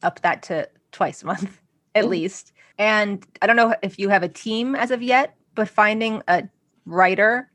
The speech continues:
Speaker 1: for you, like, you're allowed to have a writer. You're allowed to, to give yourself permission to get somebody to help you, to dele-,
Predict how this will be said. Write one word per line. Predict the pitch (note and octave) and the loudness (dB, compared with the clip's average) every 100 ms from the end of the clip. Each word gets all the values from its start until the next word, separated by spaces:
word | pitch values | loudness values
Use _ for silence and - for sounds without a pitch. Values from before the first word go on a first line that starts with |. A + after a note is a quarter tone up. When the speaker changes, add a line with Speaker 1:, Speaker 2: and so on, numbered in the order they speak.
| _ | _
Speaker 1:
for | _ G#3+ F#3+ | _ 2 2
you, | F3+ F#3+ F#3 G#3+ | 4 2 2 2
like, | G#3+ F#3+ | 2 2
you're | C4 | 4
allowed | D4+ D4 B3+ | 6 6 4
to | A3+ | 4
have | G3+ | 2
a | F3 | 2
writer. | E3 C3+ - - _ _ _ _ _ _ _ _ - | 2 0 -8 -16 _ _ _ _ _ _ _ _ -2
You're | A#3 | 2
allowed | C4 A#3+ A3+ | 6 6 4
to, | - A#3+ A3 G#3 F#3+ F#3 _ _ _ _ _ _ | -2 -4 -2 -2 -4 -6 _ _ _ _ _ _
to | - | -8
give | A#3 | -4
yourself | A#3 A3+ G#3+ | 0 2 0
permission | - G#3 G3+ G3+ B3+ C#4+ E4+ _ - | -2 -6 -6 -4 -4 -4 -10 _ -8
to | B3 F#3 _ - | -4 -4 _ -4
get | G#3+ G#3+ | -2 0
somebody | B3+ A#3 A3 | -2 -2 -2
to | F#3+ | 0
help | G3 F#3+ | 0 0
you, | G#3+ A3+ | -2 -6
to | G3+ | -4
dele-, | D#3 F3 A#3 | 2 2 2